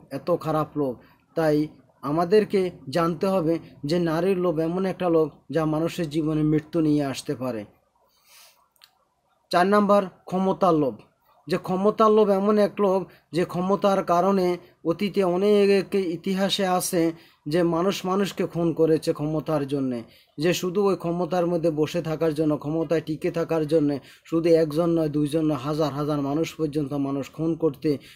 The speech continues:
কখনো ক-, উম, একটু দ্বিধাবোধ করে না।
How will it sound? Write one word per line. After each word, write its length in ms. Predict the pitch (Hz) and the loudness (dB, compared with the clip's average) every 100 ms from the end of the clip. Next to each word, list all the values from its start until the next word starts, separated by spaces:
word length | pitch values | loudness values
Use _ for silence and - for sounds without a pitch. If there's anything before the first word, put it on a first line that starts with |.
| _ | _
কখনো 320 | 143 143 160 | -8 -4 -4
ক-, 220 | 143 156 147 - _ - | -2 -4 -6 -10 _ -2
উম, 420 | 160 160 151 156 | 2 4 4 0
একটু 300 | 156 165 160 | -2 -4 -4
দ্বিধাবোধ 460 | 131 135 156 147 160 | -4 -2 0 2 0
করে 320 | - 143 131 | -2 -4 -4
না। 160 | 123 | -6